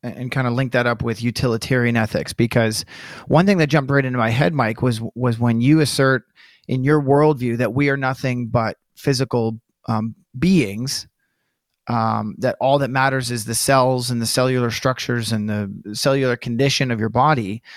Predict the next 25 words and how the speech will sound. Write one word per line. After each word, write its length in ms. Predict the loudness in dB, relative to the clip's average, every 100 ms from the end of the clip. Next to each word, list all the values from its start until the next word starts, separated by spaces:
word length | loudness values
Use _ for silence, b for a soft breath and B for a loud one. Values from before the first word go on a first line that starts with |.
| B B B
Um, 200 | -4 -2
that's 300 | 4 4 4
how 200 | 0 2
we 160 | 2 0
got 340 | 2 2 0 _ -14
the, 220 | -4 -4 -2
the, 200 | -4 -4
the 140 | -4 -2
covid 380 | 2 2 2 -2
chaos 420 | -4 -4 -6 -2
that 160 | -2
we 240 | -2 -4 -2
just 260 | -4 -2
went 200 | -2 -4
through, 320 | -4 -6 -6 _ b b b b
where 180 | 2 4
we 160 | 4 2
essentially 520 | 2 0 2 2 4
let, 260 | 4 0 _ _ _ _ _ -4
uh, 220 | -2 -2
biologists 1300 | 2 2 4 4 4 4 2 -4 -4 -8 -8 -10 -10 _ _ _ _ -6
who, 240 | 2 2 4
who 240 | 4 4
count 400 | 2 2 2 0 -4
antibodies 1040 | -2 0 0 2 2 0 -6 -10 -8 -8